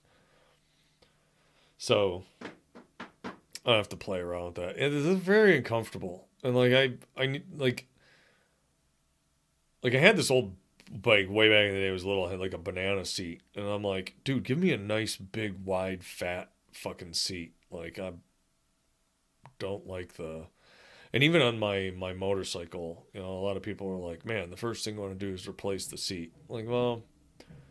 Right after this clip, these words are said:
I'm probably going to, but the high quality seats are pretty expensive, and I'll probably just use this seat until it starts to get hack, and then I'll just get a new one. Um, I wish they made some that had more, like,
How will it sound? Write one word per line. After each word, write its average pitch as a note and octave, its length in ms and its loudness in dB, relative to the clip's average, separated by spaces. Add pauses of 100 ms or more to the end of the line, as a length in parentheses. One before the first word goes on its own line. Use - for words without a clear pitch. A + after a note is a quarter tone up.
(320)
I'm B2+ 100 -4
probably C#3 280 6
going G2+ 360 -4
to, G#2 380 -2
but - 120 -16
the G2+ 80 -4
high G#2+ 160 0
quality G#2 380 0
seats F#2 300 -6
are F#2 60 -10
pretty E2+ 220 -12
expensive, E2+ 760 -12 (300)
and F#2+ 200 -8
I'll F2+ 120 -8
probably G#2+ 460 4
just F#2 180 -8
use F2+ 440 -8
this F#2 220 -6
seat F2+ 400 -4 (100)
until E2+ 340 -10
it - 120 -14
starts - 380 -8
to G#2 100 -8
get F2 280 -10 (260)
hack, - 580 -10 (160)
and F2+ 120 -14
then F2 80 -14
I'll F2 140 -12
just E2+ 280 -10
get G2 120 -4
a F2 60 -10
new E2 160 -12
one. E2+ 340 -12 (800)
Um, F2 500 -8
I A2+ 60 -4
wish B2+ 240 2
they B2 80 4
made G2 260 -2
some F#2+ 300 -4
that F#2 160 -10
had F#2+ 300 -6
more, F#2+ 220 -6
like, E2+ 300 -8